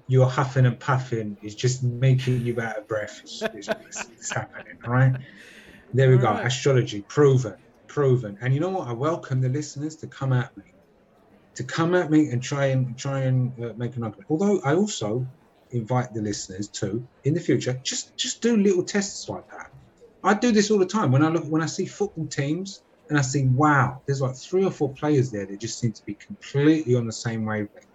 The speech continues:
Speaker 1: Sometimes I do a Google and they're like, "Oh, there's a, you know, a bunch of air signs," you know? It's a
Speaker 2: Mm.
Speaker 1: nice little proof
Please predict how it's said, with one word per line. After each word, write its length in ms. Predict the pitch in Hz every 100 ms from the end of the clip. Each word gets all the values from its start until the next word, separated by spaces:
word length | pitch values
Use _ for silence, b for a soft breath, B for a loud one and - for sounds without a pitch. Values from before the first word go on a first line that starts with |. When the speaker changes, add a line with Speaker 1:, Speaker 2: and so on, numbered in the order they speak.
| _ _ _ _ -
Speaker 1:
Sometimes 340 | 247 233 220
I 220 | 208 208
do 240 | 202 202 196
a 40 |
Google 520 | 196 220 220 143 113
and 100 | 117
they're 60 | 139
like, 160 | 139 - 247 277
"Oh, 160 | 311
there's 300 | 135 131 127
a, 180 | 135 139 - -
you 160 | 185
know, 140 | 139 120
a 300 | - - -
bunch 220 | 151 127
of 100 | 190
air 180 | 214 294
signs," 600 | - - - - - -
you 80 | 139
know? 140 | 143 147 B 151
It's 140 | 156 -
a 60 |
Speaker 2:
Mm. 80 | - - - _ _ _
Speaker 1:
nice 400 | 135 170 180 -
little 200 | 143 131
proof 500 | 131 143 127 127 -